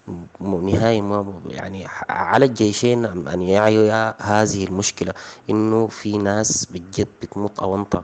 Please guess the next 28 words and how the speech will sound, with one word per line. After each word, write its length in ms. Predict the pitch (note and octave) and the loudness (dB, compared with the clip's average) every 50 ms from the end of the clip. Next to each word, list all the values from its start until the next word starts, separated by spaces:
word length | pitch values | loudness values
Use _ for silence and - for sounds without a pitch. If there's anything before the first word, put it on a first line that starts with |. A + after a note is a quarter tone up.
| - - _ | -6 -14 _
يعني 220 | - - - F#2 | -14 -12 -12 -12
بتموت 400 | F#2 F#2 F2+ - - G2 G#2 G#2+ - - | -12 -14 -14 -8 -4 -2 -2 -2 -2 -6
ب-، 140 | A2 G2 F#2 | -8 -8 -6
ب-، 320 | F2+ F#2 F2 F2+ E2 D#2 E2 E2 | -4 -4 -6 -6 -10 -14 -12 -10
ب-، 120 | F2 E2 - - - | -10 -10 -10 -10 -10
ب-، 180 | - - - - - - - - - - - _ - | -10 -10 -10 -12 -16 -20 -20 -20 -20 -20 -20 _ -6
بأتفه 480 | - - - - A2+ - - - G2+ | -4 -4 -2 -2 -4 -2 0 0 2
الأسباب 440 | G2 F2+ E2+ F2+ - - F#2 F#2 F2+ - _ - | 2 0 0 -2 -4 -2 -2 -6 -6 -4 _ -8
لعدم 440 | F#2+ G2+ G2 F#2 F#2 F#2 F#2 F2+ | -2 0 0 2 2 0 0 -2
موية. 360 | F#2 F#2 G2+ G2+ G2+ G#2 A#2+ B2+ - - - - - - - _ - B2+ | 0 2 2 4 4 2 0 -2 -6 -14 -16 -18 -20 -20 -20 _ -4 -2
عندك 280 | B2+ D3+ F3 D#3+ - | 2 4 4 4 2
مشكلة 320 | D3 D3 - - - C3+ A#2+ | 0 -2 2 4 4 4 6
كبيرة 300 | A#2 A2+ A#2 C3 C3+ C3 | 4 4 4 6 4 4
جدا 280 | C3+ C3+ C3+ C3 B2 | 2 2 0 2 2
جدا 300 | B2 B2 C3 B2+ B2+ B2+ | 2 2 0 2 2 2
إنه 280 | B2 G2+ B2 C3+ C3+ C3 | 4 4 4 6 6 4
في 220 | B2 - - C#3 | 2 2 0 0
كهر-، 320 | C3+ - - C#3 C3+ C#3 B2 | 0 2 2 4 4 4 4
في 140 | - C3 | 4 4
مناطق 420 | C3 B2+ B2+ C3 C#3 C3+ - B2+ A2+ | 4 6 6 6 4 4 4 4 4
الكهرباء 460 | A2 - - B2 B2+ B2+ A#2 A2+ A2 | 4 4 4 4 4 4 4 4 2
قاطعة 280 | A#2+ A#2+ B2 - A#2 A2+ | 2 2 2 2 0 0
فيها 240 | - C3 B2+ B2 | 2 2 2 2
من 220 | A2+ G#2 G#2 G2+ F#2+ | 2 2 0 -2 2
بدء 280 | G#2 C#3 C#3+ - - | 2 2 2 2 -2
الاشتباكات 680 | A2 A2+ G2+ - - - A2 F#2+ F#2 - G2+ F#2+ - - - | -2 -2 -2 -2 -2 0 2 2 2 2 -2 0 0 0 2
إلى 140 | B2+ C#3 B2+ | 2 2 0
الآن، 260 | A2+ - F#2+ F2+ | 2 0 -2 -4